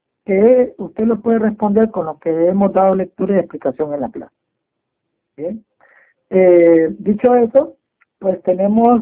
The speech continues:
examen la otra semana, del artículo uno al artículo treinta, para la compañera que consultó ahí, que se le había ido la luz o le desconectó el internet, pero no podía hablar yo, eh, no me escuchaba. Pues bien, eh, nos veríamos, bueno,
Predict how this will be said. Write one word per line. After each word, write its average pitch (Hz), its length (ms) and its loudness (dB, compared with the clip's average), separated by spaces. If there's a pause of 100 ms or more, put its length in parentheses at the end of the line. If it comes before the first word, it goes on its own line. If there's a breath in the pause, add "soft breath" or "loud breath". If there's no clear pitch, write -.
examen 208 500 -2
la 202 60 0
otra 202 180 -6
semana, 240 560 2
del 180 160 0
artículo 196 460 0
uno 226 420 4
al 170 80 0
artículo 180 600 -2
treinta, 220 420 0
para 160 180 -4
la 147 80 -4
compañera 151 540 -4
que - 220 -6 (380)
consultó 170 540 -2
ahí, 175 180 2
que 180 140 -6
se 165 100 -8
le 151 60 -2
había 160 140 0
ido 170 160 2
la 156 100 0
luz 180 240 -2
o 160 60 -2
le 151 60 -8
desconectó 143 360 -10
el 156 60 -10
internet, 165 480 -12 (480)
pero 143 160 -6
no 147 120 -4
podía 156 220 0
hablar 147 220 0
yo, 175 200 0 (760 soft breath)
eh, 143 80 -2
no 143 160 -4
me 165 80 0
escuchaba. 147 600 -2
Pues 147 140 2
bien, 143 200 -10 (640)
eh, 180 220 4
nos 196 100 -4
veríamos, 220 680 2 (320)
bueno, 185 320 -4